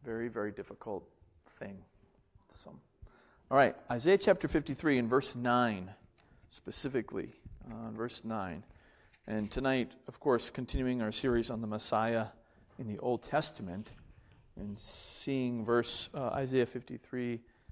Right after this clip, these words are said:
and verse number nine. Andy and Stephanie, I promised myself before tonight, I said, "I will not call out Andy and Stephanie."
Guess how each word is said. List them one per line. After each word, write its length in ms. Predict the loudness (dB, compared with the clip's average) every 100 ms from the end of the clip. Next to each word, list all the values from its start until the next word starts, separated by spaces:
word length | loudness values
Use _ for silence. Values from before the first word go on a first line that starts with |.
| -20 _
and 200 | -4 2
verse 400 | 4 4 4 -2 -4 -10
number 240 | -6 -4
nine. 400 | -2 -2 -4 -8 -12 _ _ _ _ _ _ -20 _ _ -20 -20 -18 -4
Andy 500 | -2 0 0 -2 -4
and 120 | -8 -6
Stephanie, 540 | -4 -4 -4 -6 -8 -10
I 60 |
promised 420 | -6 -4 -4 -6 -8
myself 580 | -8 -2 -2 -2 -8 -20 _
before 360 | -16 -4 -4 -4
tonight, 360 | -6 -6 -6
I 80 | -8
said, 380 | -6 -4 -4 -8 _ _ -16
"I 60 | -12
will 160 | -10
not 340 | -6 -4 -4 -4
call 320 | 0 0 2
out 240 | 0 -4
Andy 240 | -6 -8 -8
and 120 | -10
Stephanie." 500 | -6 -6 -6 -16